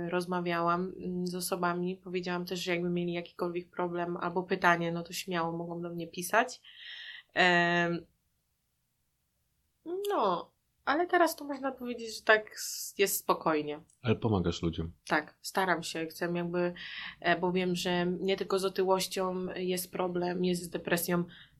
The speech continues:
Speaker 1: <clears throat> też problem, nieakceptacją siebie. Przede wszystkim trzeba zaakceptować siebie, żeby sobie pomóc, bo jak nie będziesz akceptować siebie, to sobie nie pomożesz.
Speaker 2: Bo dziś,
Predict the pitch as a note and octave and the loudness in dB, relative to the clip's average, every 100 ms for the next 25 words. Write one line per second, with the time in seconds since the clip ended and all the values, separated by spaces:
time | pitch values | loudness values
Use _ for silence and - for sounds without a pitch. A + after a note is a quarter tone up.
0 | _ - - C#4 G3 F3+ - G3+ - F#3+ | _ 6 10 10 10 6 0 0 0 2
1 | F#3 F3 E3+ F3+ G3 - A#3 - C4 - | 4 4 4 6 6 6 0 2 0 0
2 | A3+ - C4 F#3 E3+ F3 G3 F#3 F#3 F#3 | -2 0 2 2 2 0 -4 -4 -4 -4
3 | - G3 - G3+ G3+ G#3 G#3 F#3 F#3 F#3+ | -2 -2 0 2 4 4 2 -4 -2 -2
4 | - F#3 F3+ F#3+ A3 - B3 A#3+ F#3+ F3 | 0 0 2 0 -2 -4 -2 2 4 2
5 | E3+ F3 F#3+ G3 A3+ A3 G#3+ G#3+ G#3 G3+ | 0 -2 -2 -2 -2 -2 -2 -2 -4 -8
6 | G3+ G3+ G3 - F#3 F#3 - F#3 F#3 F3 | -6 -6 -4 -4 -4 -4 -4 -2 -2 -2
7 | F3 D#3+ D#3+ E3 E3+ - F#2 G2 - G2+ | -4 -6 -8 -10 -12 -4 0 0 2 0
8 | G#2+ - - | 0 -4 -8